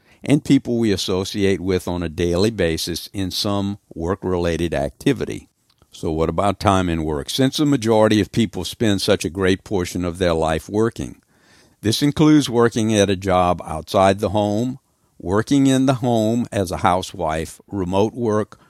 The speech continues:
or engaging in childcare. For this particular podcast, we'll use the term work to describe any activity that a person is engaged in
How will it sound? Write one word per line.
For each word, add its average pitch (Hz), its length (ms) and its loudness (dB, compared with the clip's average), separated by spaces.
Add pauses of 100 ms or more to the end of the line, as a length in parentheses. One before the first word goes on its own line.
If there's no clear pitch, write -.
(120)
or 101 260 2
engaging 120 560 4
in 104 120 -2
childcare. 110 720 0 (580)
For - 260 -4
this 107 340 4
particular 110 640 -2
podcast, 95 760 2
we'll 104 240 -2
use 117 400 -2
the 113 120 -8
term 98 440 -2
work 87 560 -2 (240)
to 95 120 -2
describe 90 680 2 (100)
any 135 300 6
activity 113 600 0
that 95 240 4
a 101 60 0
person 101 380 0
is 123 220 -2
engaged 101 640 0
in 87 320 -2